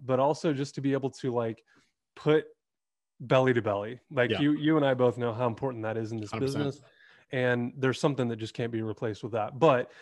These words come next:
Speaker 1: from a, like, a very practical standpoint, I mean, I'll just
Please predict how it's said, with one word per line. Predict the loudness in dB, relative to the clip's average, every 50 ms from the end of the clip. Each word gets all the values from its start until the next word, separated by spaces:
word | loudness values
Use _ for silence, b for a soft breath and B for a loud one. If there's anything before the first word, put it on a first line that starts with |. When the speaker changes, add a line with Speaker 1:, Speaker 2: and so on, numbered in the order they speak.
| B B B B 0
Speaker 1:
from | 2 4 6
a, | 6
like, | 6 6 4 4 2
a | 0
very | 2 4 4 4 4
practical | 4 2 2 2 2 0 -4 -6 -6 -6
standpoint, | -2 0 0 0 0 0 -2 0 0 0 0 -2 -6 _ _ _ _ _ _ _ _ _ _ _ _ -16 -6
I | -4 -2
mean, | -2 0 -2 -2 -2 -4 -4 -2
I'll | 0 0 0
just | -2 -4 -12 -14